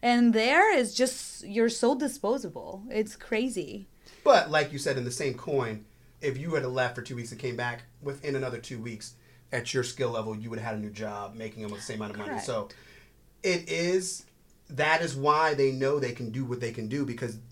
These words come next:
Speaker 2: you know that you can do what you can do.
Speaker 1: Yeah, for sure. And it goes both ways for sure, because I, I don't think a lot of people take serving seriously.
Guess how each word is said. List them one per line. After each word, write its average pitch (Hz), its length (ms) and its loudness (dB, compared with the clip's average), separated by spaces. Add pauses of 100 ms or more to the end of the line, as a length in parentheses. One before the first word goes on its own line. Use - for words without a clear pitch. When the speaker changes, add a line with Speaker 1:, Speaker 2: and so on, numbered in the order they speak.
(200)
Speaker 2:
you 151 260 -6
know 123 200 2
that 110 180 -8
you 117 60 -10
can 110 120 -8
do 110 100 -6
what 107 160 -10
you 135 60 -8
can 104 120 -12
do. - 100 -20 (180)
Speaker 1:
Yeah, 185 260 -6 (340)
for 226 140 -2
sure. 208 400 -2
And 262 180 -8
it 349 260 6
goes 320 220 6
both 285 260 8
ways 226 240 4
for 220 140 2
sure, 208 200 2
because 208 280 0
I, 220 240 4 (340)
I 226 220 4
don't 262 260 4
think 233 280 2
a 220 40 0
lot 196 220 2
of 202 180 -2
people 190 440 -2 (340)
take 208 220 -2
serving 185 840 -4 (400)
seriously. - 840 -10